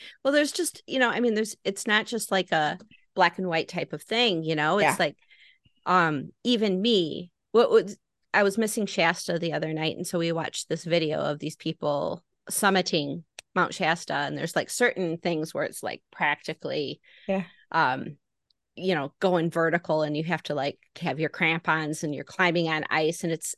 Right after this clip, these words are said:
Speaker 1: it's dangerous, right?
Speaker 2: Yes,
Speaker 1: Am I gonna
Speaker 2: yes.
Speaker 1: do that? No.
Speaker 2: No.
Speaker 1: Would my kids do that? Maybe. Um,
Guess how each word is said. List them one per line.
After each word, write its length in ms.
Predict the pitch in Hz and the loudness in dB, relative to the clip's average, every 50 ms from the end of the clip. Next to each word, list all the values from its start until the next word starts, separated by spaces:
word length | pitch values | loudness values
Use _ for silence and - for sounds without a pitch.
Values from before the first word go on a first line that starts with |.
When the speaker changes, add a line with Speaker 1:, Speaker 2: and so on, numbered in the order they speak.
| - | -4
Speaker 1:
it's 400 | - 330 285 254 254 - - - _ _ _ _ - | 2 4 4 4 2 0 -6 -12 _ _ _ _ -6
dangerous, 800 | - 131 147 156 156 151 151 156 160 156 143 127 151 - - - | -2 0 2 2 2 2 2 4 4 4 4 2 0 -2 -4 -2
right? 220 | 156 151 156 170 | -2 0 2 6
Speaker 2:
Yes, 440 | 190 185 - - - - - - - - | 6 6 6 4 2 -2 -2 -2 -2 2
Speaker 1:
Am 60 | 196 220 | 4 6
I 80 | 240 214 | 6 6
gonna 180 | 247 254 269 | 6 2 2
Speaker 2:
yes. 20 | 247 | 2
Speaker 1:
do 200 | - 285 285 262 | 0 0 2 4
that? 280 | 294 294 294 294 - - _ _ _ _ _ _ _ | 6 6 6 4 2 -2 _ _ _ _ _ _ _
No. 260 | - - 311 - - | -6 -4 -2 0 2
Speaker 2:
No. 260 | 151 135 107 - - - _ _ _ _ _ _ _ - - | 2 2 2 0 -2 -8 _ _ _ _ _ _ _ -4 0
Speaker 1:
Would 120 | 190 185 175 | 0 2 2
my 120 | 185 156 | 2 0
kids 340 | - - - 233 233 233 - | 0 0 0 0 0 0 -2
do 160 | - 311 302 | -2 0 2
that? 240 | 294 330 339 349 - - - - _ _ _ - | 4 4 4 2 0 -2 -8 -20 _ _ _ -4
Maybe. 540 | 135 120 135 170 165 127 131 107 135 160 _ _ - - - - - _ - | 0 2 4 4 4 2 0 -2 -4 -6 _ _ -20 -20 -20 -20 -14 _ 0
Um, 460 | 165 160 139 131 131 - 92 - 160 | 2 2 2 2 0 -2 -6 -10 -12